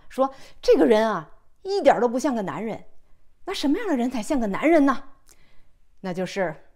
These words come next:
首先外表要强壮，有刚阳之气，经济上又能够挣钱养家，在社会上要有一定的社会地位。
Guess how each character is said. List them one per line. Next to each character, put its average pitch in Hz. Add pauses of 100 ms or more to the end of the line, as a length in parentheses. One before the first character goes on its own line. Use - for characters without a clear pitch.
(460)
首 208
先 311 (380)
外 247
表 170
要 185
强 -
壮， 339 (280)
有 190
刚 254
阳 180
之 233
气， - (480)
经 311
济 262
上 196
又 208
能 196
够 196 (400)
挣 262
钱 -
养 185
家， 226 (840)
在 233
社 -
会 208
上 190 (180)
要 233
有 185
一 202
定 381
的 208
社 -
会 214
地 180
位。 135